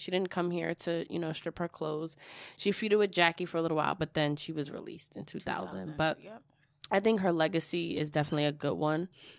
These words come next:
Speaker 1: I think if
Speaker 2: Speaking
Speaker 1: anybody
Speaker 2: of
Speaker 1: wants to do, like, a big character or wants to be larger than life, male or female, I think you could look to Luna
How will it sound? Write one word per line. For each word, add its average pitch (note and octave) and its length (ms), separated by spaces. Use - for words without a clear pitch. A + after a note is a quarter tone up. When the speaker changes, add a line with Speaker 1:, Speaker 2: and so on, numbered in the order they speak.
Speaker 1:
I D#3 100
think D3+ 300
if C#3+ 80
Speaker 2:
Speaking - 120
Speaker 1:
anybody F3 340
Speaker 2:
of E3 40
Speaker 1:
wants D#3+ 280
to E3 60
do, D#3 260
like, D3 300
a - 80
big D3+ 360
character F3+ 1160
or D3 220
wants D3+ 260
to D#3 140
be D3+ 440
larger D3 300
than C#3 180
life, C#3 240
male C#3 480
or D3 160
female, F3+ 320
I F3 100
think D#3+ 220
you D3+ 60
could D3 200
look C3+ 180
to C#3 140
Luna C3 520